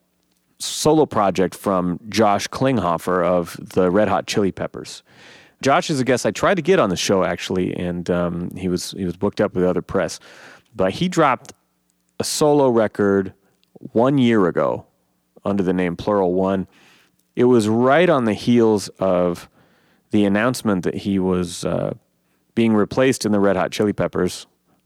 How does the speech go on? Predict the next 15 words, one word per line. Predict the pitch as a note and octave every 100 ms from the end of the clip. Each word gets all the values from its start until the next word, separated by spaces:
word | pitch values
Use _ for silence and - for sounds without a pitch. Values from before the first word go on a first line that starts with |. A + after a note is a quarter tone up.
| -
by | F#2 F2+ F2 F2 F2 E2 - _ _
John | F#2 E2+
Frusciante, | - - F#2 E2+ E2
and | D#2+ F2
he | F#2
was | F#2
back. | - F2+ - - - _ - _
This | - B2
happened, | C3 A#2 F#2
like, | E2+
right | - B2+ B2
before | G#2 G2 G#2+
the | G2+
pandemic | F#2+ F#2 F#2 F#2 F#2 -
when | F2+ F2+ -